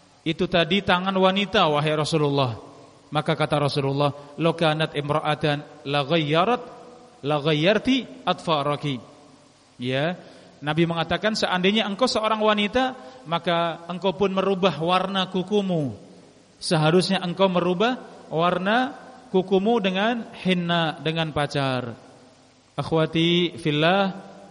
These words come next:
a'azzani Allah wa iyyakum. Demikianlah sunnahnya untuk memakai, uh, pacar yang alami, ya, henna yang alami. Bagaimana kalau itu dari kimia? Itu diperbolehkan tatkala sedang tidak sholat, sedang datang bulan,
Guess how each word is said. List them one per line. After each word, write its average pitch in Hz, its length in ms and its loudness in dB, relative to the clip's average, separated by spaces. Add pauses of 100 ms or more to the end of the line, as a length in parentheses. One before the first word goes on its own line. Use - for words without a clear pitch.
(200)
a'azzani 160 560 0
Allah 165 240 2
wa 165 160 2
iyyakum. 185 640 2 (1700)
Demikianlah 190 640 4
sunnahnya 175 560 2
untuk 165 240 -2
memakai, 170 800 0 (340)
uh, 160 320 2
pacar 170 360 2
yang 165 180 2
alami, 160 540 0 (160)
ya, 139 200 -4
henna 170 320 -2
yang 160 200 0
alami. 170 400 0
Bagaimana 202 440 0
kalau 190 240 -2
itu 175 200 -4
dari 165 400 -2
kimia? 175 560 0 (540)
Itu 226 240 -2
diperbolehkan 175 800 -2
tatkala 156 400 -2
sedang 160 640 -4
tidak 156 240 -2
sholat, 156 680 -4
sedang 156 280 -6
datang 160 320 -4
bulan, 165 480 2